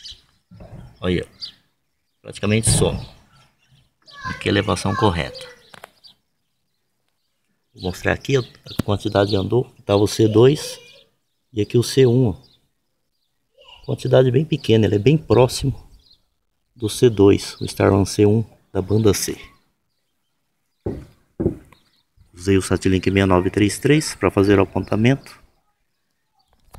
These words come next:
A elevação em cada cidade, a elevação ela muda, ok?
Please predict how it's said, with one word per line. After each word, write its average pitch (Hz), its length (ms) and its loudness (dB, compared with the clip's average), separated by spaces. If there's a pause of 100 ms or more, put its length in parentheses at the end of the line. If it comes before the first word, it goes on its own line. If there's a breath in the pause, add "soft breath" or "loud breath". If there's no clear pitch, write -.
A 107 100 -8
elevação 104 580 4
em 95 100 4
cada 131 280 4
cidade, 104 720 0 (580)
a 90 60 -10
elevação 95 420 0
ela 107 160 2
muda, 127 500 0 (760)
ok? 117 260 -2